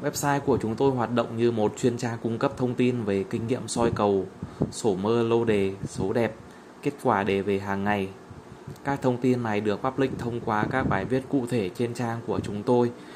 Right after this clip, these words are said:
để người chơi có thể dễ dàng theo dõi. Ngoài ra, tính năng hoạt động, tương tác với người chơi bằng ô bình luận. Dưới mỗi bài viết, à, trang của website, người chơi có thể để lại các bình luận, nhận xét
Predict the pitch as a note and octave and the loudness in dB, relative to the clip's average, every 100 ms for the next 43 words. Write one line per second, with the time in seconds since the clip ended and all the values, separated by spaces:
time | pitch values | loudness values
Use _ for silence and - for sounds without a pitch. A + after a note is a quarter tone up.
0 | - - A#2 F#2+ G#2+ A2 G2+ B2 B2 B2 | -18 0 2 2 2 0 2 2 2 2
1 | G2+ G2+ A2+ F2+ A#2+ B2+ B2 A2 A#2+ A2+ | 0 0 -2 -2 -2 -2 -2 -2 0 2
2 | B2 C3+ C#3+ C3+ - - - - - - | 4 4 2 -4 -14 -16 -16 -16 -16 -16
3 | - - - A2+ A2 A2+ C3 C3+ B2+ B2 | -14 -10 -4 0 2 6 4 4 0 -2
4 | A#2+ C3 B2+ A2 A#2+ B2 - - - - | -2 -2 0 -2 0 -2 -2 -10 -12 -12
5 | - C3 C3 D3 C#3 A2+ A2+ B2 A2 A#2+ | -2 0 2 0 2 2 2 4 2 4
6 | A#2+ A#2 G2+ G#2+ B2 A#2+ G#2 A2+ - - | 4 4 0 2 2 2 2 0 -2 -8
7 | - - - - - - - - - A2 | -18 -18 -14 -12 -10 -12 -12 -12 -4 0
8 | A2 A#2 C3 B2+ G#2 C3+ D3+ - - - | 2 2 0 0 2 2 2 -4 -20 -20
9 | - - - G2 G2 G2 B2 A#2 A#2 B2 | -20 -18 -10 -6 -6 -6 -4 -4 -2 0
10 | F2+ E2 G#2 C3 B2+ A#2+ A#2+ A#2 A2 G2+ | 0 0 -4 -4 0 2 2 -2 -8 -4
11 | F#2+ - A#2 A#2 A2+ G2+ B2 A2 F2+ F2 | -4 -2 0 0 0 -4 -2 -2 -4 -8
12 | - G#2 F2 F#2+ - - A#2+ C3+ A2+ G#2 | -8 -6 -6 -6 -6 -4 -2 -2 -2 2
13 | C3 - - - - - - A#2 A2+ - | 2 0 -12 -14 -12 -14 -8 -6 -6 -6
14 | C3+ | -6